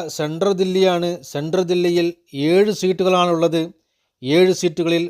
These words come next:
മൂന്ന് സീറ്റുകൾ വരെ ബി ജെ പിയും നാല് സീറ്റുകൾ വരെ എ എ പിയും നേടാനാണ് സാധ്യത. അവിടെയും കോൺഗ്രസിന് സീറ്റുകൾ നേടാൻ സാധ്യതയില്ല. ഡൽഹിയിലെ അടുത്ത ജില്ല ന്യൂഡൽഹിയാണ്. ന്യൂഡൽഹിയിൽ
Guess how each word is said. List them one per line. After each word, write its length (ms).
മൂന്ന് 460
സീറ്റുകൾ 380
വരെ 240
ബി 180
ജെ 220
പിയും 320
നാല് 500
സീറ്റുകൾ 320
വരെ 280
എ 200
എ 40
പിയും 420
നേടാനാണ് 560
സാധ്യത. 420
അവിടെയും 480
കോൺഗ്രസിന് 680
സീറ്റുകൾ 360
നേടാൻ 300
സാധ്യതയില്ല. 760
ഡൽഹിയിലെ 580
അടുത്ത 280
ജില്ല 300
ന്യൂഡൽഹിയാണ്. 840
ന്യൂഡൽഹിയിൽ 760